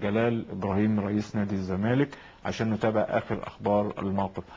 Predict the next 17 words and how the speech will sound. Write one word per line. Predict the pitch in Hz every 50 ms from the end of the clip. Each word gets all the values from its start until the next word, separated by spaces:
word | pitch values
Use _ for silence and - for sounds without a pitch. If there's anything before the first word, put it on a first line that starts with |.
| - - - - -
آه، | - 117 117 117
وليد، | 117 117 123 143 147 127
قبل | - 147 147 143 135
ما | 131 127 123 120 113 107 110 107 80
أرجع | 120 139 123 127 113
لجنش | 107 107 113 131 151 151 -
عايز | 131 123 123
أسألك، | 117 - - - 107 107 101 95 - - - - - - - - - - - - - - - - - - -
هل، | - - - 143 156 151 135 - - - - -
آه، | 107 104 101 101 104 -
أنت | 139 135 127 135
شايف | 120 - 139 135 131 131
إن | 123
إحنا | 123 120 135 123
بدأنا | 110 107 110 123 104 127 131 120
نتحدث | 113 113 104 - 107 - - 123 113 117 107 - -
عن | 107 104